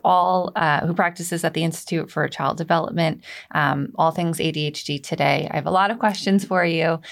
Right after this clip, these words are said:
Um, full transparency, my, um, son, who's now grown and actually just moved, um, just moved out. He got his own place and he's in school and working full time. So,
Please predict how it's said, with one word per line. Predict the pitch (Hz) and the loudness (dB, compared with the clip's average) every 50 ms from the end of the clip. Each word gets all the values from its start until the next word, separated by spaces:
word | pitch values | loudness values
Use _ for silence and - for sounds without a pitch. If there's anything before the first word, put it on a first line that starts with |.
| - - - - | -18 -16 -8 -4
Um, | - 156 151 151 147 147 151 - 233 247 - - _ _ | -2 0 0 0 0 0 -2 -4 -6 -10 -16 -20 _ _
full | - 196 190 180 175 170 170 165 170 165 - - - | 2 4 4 6 6 6 4 4 2 0 -4 -6 -6
transparency, | - - 190 190 190 190 - 202 185 175 180 185 180 180 185 175 170 170 160 | -2 0 2 2 2 2 2 2 4 4 2 0 0 -2 0 2 2 2 2
my, | 165 175 165 160 156 151 151 156 156 151 - - - - - - _ - | 2 2 2 4 4 4 2 2 0 -2 -6 -12 -18 -18 -20 -20 _ -6
um, | - 170 156 156 151 151 160 | -2 0 2 2 2 0 0
son, | - - 190 175 175 | 2 2 2 2 4
who's | 175 180 175 165 165 180 | 2 2 2 2 2 2
now | 175 165 160 170 | 2 2 2 2
grown | 160 - 160 151 151 151 151 151 151 | 2 2 2 2 4 4 2 2 0
and | 151 151 151 | 0 0 0
actually | 160 160 165 - - - 160 151 143 147 - - | -2 -2 -4 -4 -4 -2 -2 -2 -2 -4 -8 -4
just | - 165 170 - | -4 -4 -4 -2
moved, | 165 165 160 151 131 - - - - | -2 -2 -2 -2 -6 -8 -14 -8 -4
um, | 170 160 151 147 143 143 147 151 - _ - | -2 0 0 0 0 -2 -4 -8 -10 _ -4
just | - 190 185 | -4 0 2
moved | 202 190 170 175 | 2 2 2 2
out. | 160 160 143 - 151 | 2 2 0 0 0
He | |
got | 151 165 151 | 0 0 0
his | 151 151 156 | 2 0 0
own | 156 151 151 151 | 0 0 0 -2
place | - 165 151 151 151 151 - | -2 -2 -2 0 -2 -2 -2
and | 156 156 | -2 -2
he's | 151 143 156 | -2 -2 -2
in | 156 151 | -4 -4
school | - - - 160 156 151 151 | -6 -4 -2 0 0 0 0
and | 151 151 147 | -2 -2 -4
working | 151 151 - 151 151 | -6 -4 -4 -4 -2
full | - 151 147 | -2 -4 -4
time. | - - 147 143 147 160 156 | -4 -2 -2 -2 0 -2 -2
So, | 151 - 156 143 143 139 | -2 0 2 2 2 0